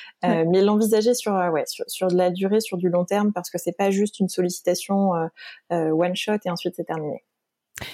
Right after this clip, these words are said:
Speaker 2: Ok, eh ben, écoute, euh, ça me va bien. Euh, qu'est-ce qu'on peut faire pour se, se mettre le pied à l'étrier si on sent que c'est le moment pour nous ? Je rajoute un petit truc, je sais pas, euh, levée de fonds, par exemple, aussi. Enfin, il y a plein, il y a plein d'autres, euh, de possibilités.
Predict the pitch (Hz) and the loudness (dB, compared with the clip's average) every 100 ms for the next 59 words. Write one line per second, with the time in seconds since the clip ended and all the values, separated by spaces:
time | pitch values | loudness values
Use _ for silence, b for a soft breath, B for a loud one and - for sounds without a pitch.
0 | B 254 254 220 - 180 165 165 160 - | B 0 2 0 0 0 2 2 0 -4
1 | - 202 180 175 - 214 202 185 175 185 | -2 2 2 2 0 0 0 0 0 0
2 | 220 320 220 180 175 175 175 165 165 170 | 2 0 -2 -2 0 2 2 0 -2 -6
3 | B B 277 269 - 262 262 233 240 233 | B B 0 0 0 2 2 2 0 0
4 | 202 - - 185 180 175 - 190 190 190 | -6 -4 0 2 2 0 0 -2 -2 -2
5 | - 190 185 - 190 202 202 180 165 - | 0 0 0 -2 0 0 0 -2 0 0
6 | 208 - 175 180 180 185 - 196 190 196 | 0 0 0 0 0 -2 0 0 0 -4
7 | B - 226 240 269 262 240 262 294 285 | B 0 2 2 2 2 0 -2 0 -2
8 | - 233 220 202 180 180 B B B 214 | 0 2 4 4 4 0 B B B 2
9 | 240 233 262 - 285 269 269 262 240 220 | 4 4 2 2 2 4 4 4 2 2
10 | 208 208 214 226 214 202 196 - 208 208 | 0 2 2 2 0 -2 -2 -2 -2 0
11 | 208 202 180 202 196 - 196 190 180 175 | 2 2 2 2 2 0 0 0 0 0
12 | 170 175 165 - 175 180 175 185 175 160 | 0 -2 -2 -2 -2 -2 -4 -4 -4 -4
13 | 170 175 185 180 170 | -6 -6 -6 -4 -2